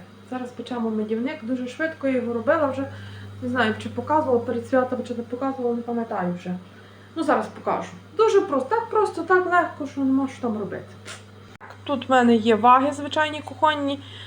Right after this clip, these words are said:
Я старувала, е, від міксера. Звичайна баночка від міксера. Нам треба сюди вісімдесят грам меду і сто грам масла.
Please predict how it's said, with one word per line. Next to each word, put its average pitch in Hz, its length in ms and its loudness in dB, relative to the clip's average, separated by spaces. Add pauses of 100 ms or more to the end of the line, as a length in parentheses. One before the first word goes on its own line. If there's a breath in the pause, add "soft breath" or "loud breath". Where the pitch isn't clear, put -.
(220 loud breath)
Я 269 160 6
старувала, 233 760 6 (1160 loud breath)
е, 254 220 4
від 294 200 4
міксера. 208 500 4 (340 loud breath)
Звичайна 240 420 4
баночка 233 440 4
від 214 80 4
міксера. 208 400 0 (500 loud breath)
Нам 302 240 4
треба 254 300 6
сюди 240 280 2 (200)
вісімдесят 254 720 4
грам 254 420 6 (840 loud breath)
меду 240 600 4 (920 loud breath)
і 254 80 2
сто 294 280 6
грам 277 240 6
масла. 180 520 2